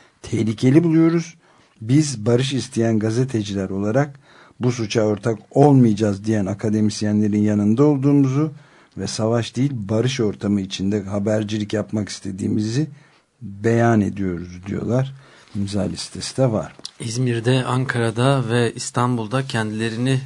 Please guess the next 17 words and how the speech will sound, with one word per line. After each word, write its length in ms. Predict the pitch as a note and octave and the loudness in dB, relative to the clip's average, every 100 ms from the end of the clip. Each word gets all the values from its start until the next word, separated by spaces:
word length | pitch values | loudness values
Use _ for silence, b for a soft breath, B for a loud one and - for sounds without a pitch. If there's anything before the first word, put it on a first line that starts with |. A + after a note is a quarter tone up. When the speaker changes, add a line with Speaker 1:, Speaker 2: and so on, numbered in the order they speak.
| B2 | -6
Speaker 2:
e, 140 | A2 | -8
kendileri 340 | G#2+ G#2+ G#2 B2+ | -4 -2 2 0
hakkında 300 | C3 A#2+ A2+ | 0 -4 -6
suç 340 | - B2+ - | -6 -10 -8
duyurusunda 440 | A2+ G#2+ A#2+ A2+ | -8 -6 -6 -6
bulunan 260 | A2 A2+ A2+ | -4 -4 -4
insanlar 520 | A2 - A2 A2 A#2 | -4 -4 -4 0 0
da 120 | G2+ | -2
var. 280 | G2 B2 - - | -4 -6 -8 -4
Barış 180 | A2 - | -2 -4
isteyenler, 500 | - G2 F#2 F#2 F#2+ | -6 -6 -4 -6 -2
barış 160 | A#2 | -4
savunucuları 560 | - G2+ G2+ F#2+ G2 G2 | -4 -6 -4 -4 -4 -4
olarak 320 | F#2+ F#2 F2+ | -4 -6 -8
adlandırılan 600 | G2 G2 F#2+ F#2+ F#2+ F#2+ | -10 -8 -6 -8 -8 -8
gruplar 380 | G2 G2 G2 F#2 | -10 -10 -10 -8
bunlar. 360 | G2 B2+ C3+ | -6 -6 -8